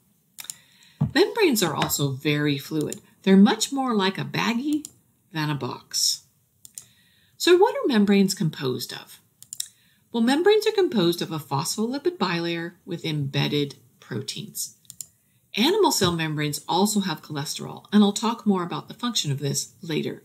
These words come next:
in this video. Let's look at our lipids first. Our phospholipids have a polar head group composed of glycerol and phosphate, and then they also have fatty acid tails.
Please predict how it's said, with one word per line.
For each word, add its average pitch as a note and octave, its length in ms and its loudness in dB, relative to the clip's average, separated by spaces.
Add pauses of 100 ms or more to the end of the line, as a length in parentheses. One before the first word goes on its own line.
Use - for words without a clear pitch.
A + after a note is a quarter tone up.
(120)
in C#3 120 -10
this - 180 -10
video. - 380 -14 (1200)
Let's B4+ 240 -4
look A#3 160 0
at G3+ 60 0
our D#3+ 80 -2
lipids C#3+ 440 -2
first. - 520 -8 (640)
Our A#3+ 140 -2
phospholipids A3+ 840 0
have D3 180 -8
a C#3+ 60 -4
polar G#3 460 -2
head E3 240 -6
group D#3 340 -4
composed D3+ 460 -8
of D3+ 140 -12
glycerol E3 580 -6
and A#3+ 140 -10
phosphate, - 680 -6 (760)
and G3+ 100 6
then G#3 100 10
they A3 160 8
also F4+ 400 -2
have G3+ 340 -8 (100)
fatty E3 300 -4
acid D3 360 -6
tails. - 460 -12